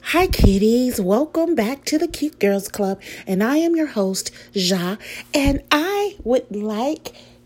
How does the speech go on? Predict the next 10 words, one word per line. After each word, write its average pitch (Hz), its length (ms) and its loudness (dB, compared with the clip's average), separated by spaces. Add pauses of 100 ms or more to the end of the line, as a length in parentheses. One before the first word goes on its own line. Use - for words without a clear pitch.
(180)
to 277 540 -2 (220)
welcome 240 800 -2
you 262 240 -8 (160)
all 220 460 -6 (380)
to 233 460 -4 (320)
the 311 140 -2
Cute - 500 -8
Girls 202 360 0
Club 226 400 -2
podcast. - 920 -6